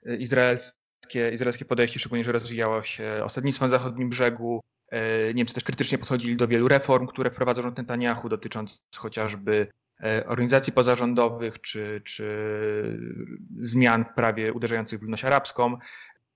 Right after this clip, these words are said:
Nie było dobrej chemii między poprzednim ministrem spraw zagranicznych,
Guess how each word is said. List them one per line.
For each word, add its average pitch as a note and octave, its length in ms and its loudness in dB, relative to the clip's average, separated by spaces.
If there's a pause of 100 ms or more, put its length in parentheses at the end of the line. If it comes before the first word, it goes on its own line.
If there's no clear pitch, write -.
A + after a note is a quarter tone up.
(320)
Nie D3+ 300 2
było C#3+ 280 8
dobrej C3 300 4
chemii B2 300 -2
między A#2 760 -6
poprzednim A#2 480 0
ministrem A2+ 300 -4
spraw A2+ 180 -2
zagranicznych, A2+ 720 -2